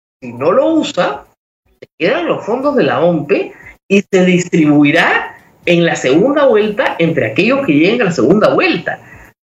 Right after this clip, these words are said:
Porque lo que propone el señor Forsyth de repartir la plata a los niños necesitados, huérfanos de la pandemia, o a los enfermos, a los hospitales, es un acto de mera demagogia,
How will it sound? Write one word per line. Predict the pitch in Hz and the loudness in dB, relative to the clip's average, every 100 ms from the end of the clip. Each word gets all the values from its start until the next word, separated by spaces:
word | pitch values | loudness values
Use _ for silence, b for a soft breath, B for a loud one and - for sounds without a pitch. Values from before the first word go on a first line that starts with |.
| - | -2
Porque | 170 170 | 0 2
lo | 175 170 | 0 0
que | 156 | -2
propone | - 180 330 381 | 0 0 0 2
el | 339 | 2
señor | 185 160 214 | 2 0 0
Forsyth | 208 - - 180 170 147 - - _ | -2 -2 -2 -2 -2 -4 -14 -20 _
de | - 170 160 - | -6 -2 -2 -2
repartir | 156 180 175 175 160 165 247 - | -2 0 2 2 -2 -2 -6 -2
la | 240 151 | -2 0
plata | 175 214 233 170 | 0 0 0 0
a | |
los | 151 143 | 0 0
niños | 165 220 240 165 | 0 2 2 0
necesitados, | 151 143 143 135 190 196 170 | 0 -2 -4 -4 -2 0 2
huérfanos | 147 175 214 214 196 - - 151 135 | 2 2 0 -2 -4 -6 -8 0 2
de | |
la | 127 | 2
pandemia, | 127 135 185 151 143 220 - B B - | 2 2 2 0 0 -2 -4 B B -6
o | 160 165 | 0 2
a | |
los | 143 135 | 2 0
enfermos, | 123 113 156 226 240 160 127 | -2 -2 0 0 -2 -4 -4
a | |
los | 120 | -6
hospitales, | 123 131 131 165 156 - - B B - | -6 -8 -4 -2 0 -4 -8 B B -6
es | 311 | -2
un | 330 320 | 0 0
acto | 339 339 311 | 0 0 2
de | 185 | 2
mera | 226 269 277 | 2 2 2
demagogia, | 208 160 135 151 - - 143 196 | 2 0 2 0 0 0 -2 -2